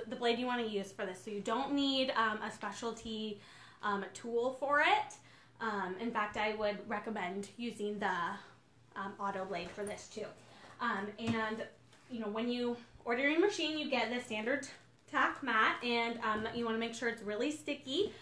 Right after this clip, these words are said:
So if it's brand new, um, that's the best time to do it. Or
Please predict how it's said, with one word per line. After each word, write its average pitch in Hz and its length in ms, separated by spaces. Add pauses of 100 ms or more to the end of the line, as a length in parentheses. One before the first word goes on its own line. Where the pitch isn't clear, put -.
(220)
So 233 300
if 202 60
it's 202 160
brand 262 360
new, 254 520 (360)
um, 202 200
that's 214 240
the 214 60
best 208 260
time 254 180
to 294 80
do 240 160
it. 226 220 (340)
Or 254 580